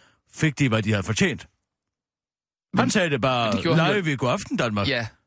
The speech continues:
Speaker 2: Så jeg laver jo ikke en Jens Blauenfeldt. Jeg fortæller det til dig, at jeg siger, jeg synes, det er lidt kedeligt i valgkampen. Det
Speaker 1: Så
Speaker 2: må
Speaker 1: du
Speaker 2: være
Speaker 1: har ikke lavet en Jens Blauenfeldt?
Speaker 2: Nej. Men... Du... Nej,
Speaker 1: Hvad er
Speaker 2: fordi
Speaker 1: forskellen på, at du siger det til mig?
Speaker 2: Ja, ikke noget, hvis du går og siger det til alle og enhver, selvfølgelig.
Speaker 1: Jamen, jeg har ikke sagt det.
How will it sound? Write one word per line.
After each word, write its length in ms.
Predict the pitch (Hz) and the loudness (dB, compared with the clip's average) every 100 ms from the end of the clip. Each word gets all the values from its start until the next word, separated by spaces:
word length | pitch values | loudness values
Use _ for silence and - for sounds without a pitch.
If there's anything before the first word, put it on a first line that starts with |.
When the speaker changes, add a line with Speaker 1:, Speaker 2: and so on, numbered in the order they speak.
| _ _ _ - | _ _ _ -4
Speaker 2:
Så 120 | 139 | -2
jeg 160 | 120 127 | -2 0
laver 220 | 131 170 | 0 2
jo 60 | 139 | 0
ikke 140 | 143 | 0
en 120 | 147 | 0
Jens 160 | 127 120 | -2 -2
Blauenfeldt. 320 | 127 131 135 | -2 -2 -2
Jeg 80 | 131 | -4
fortæller 300 | 131 196 202 | -2 0 0
det 120 | 185 | -2
til 140 | 147 - | -2 0
dig, 220 | 127 175 _ _ _ _ | 0 -2 _ _ _ _
at 80 | 131 | -2
jeg 100 | 117 | -2
siger, 240 | - 147 | 0 0
jeg 160 | 147 131 | 0 -2
synes, 160 | - - | -4 0
det 100 | 131 | 0
er 40 | |
lidt 120 | 120 | 0
kedeligt 340 | - 165 185 196 | 0 0 2 0
i 20 | |
valgkampen. 520 | 143 147 156 - 151 | 0 -2 -4 -2 -2
Det 80 | 139 | 2
Speaker 1:
Så 60 | 156 | 2
Speaker 2:
må 60 | |
Speaker 1:
du 40 | 147 | 2
Speaker 2:
være 100 | - - | 2 -2
Speaker 1:
har 60 | |
ikke 140 | 302 240 | 0 0
lavet 240 | 165 151 | 2 0
en 80 | 131 | 0
Jens 180 | 110 - | -2 -2
Blauenfeldt? 540 | 110 90 87 82 - _ | -4 -4 -4 -8 -10 _
Speaker 2:
Nej. 260 | 175 190 - - _ _ - | -2 -2 -4 -18 _ _ -4
Men... 140 | 151 139 | -4 -2
Du... 120 | - - _ - | -8 -14 _ -4
Nej, 280 | 104 127 | 0 0
Speaker 1:
Hvad 140 | 131 202 | 2 0
er 60 | |
Speaker 2:
fordi 100 | 180 | 0
Speaker 1:
forskellen 400 | 139 180 175 143 | 0 0 0 0
på, 220 | 117 160 113 | 0 0 0
at 80 | |
du 80 | 113 | -2
siger 200 | 110 139 | 0 0
det 100 | 107 | 0
til 80 | 117 | 0
mig? 160 | 135 175 _ _ _ _ _ _ _ _ | 0 -2 _ _ _ _ _ _ _ _
Speaker 2:
Ja, 60 | 147 | -2
ikke 220 | - 208 | 0 0
noget, 120 | 220 185 | 2 0
hvis 100 | 160 | 0
du 80 | |
går 140 | 196 175 | 0 0
og 80 | 143 | 0
siger 200 | 208 262 | 0 0
det 80 | |
til 100 | - | 0
alle 160 | 160 135 | 0 0
og 40 | |
enhver, 200 | 135 127 | 0 -2
selvfølgelig. 440 | 107 117 127 131 117 _ _ _ _ _ - | -2 -2 -2 -2 -4 _ _ _ _ _ -2
Speaker 1:
Jamen, 220 | 185 165 156 | 0 2 2
jeg 80 | 269 349 | 2 2
har 60 | 294 | -2
ikke 140 | - | -2
sagt 260 | 233 123 | -4 -4
det. 100 | - | -4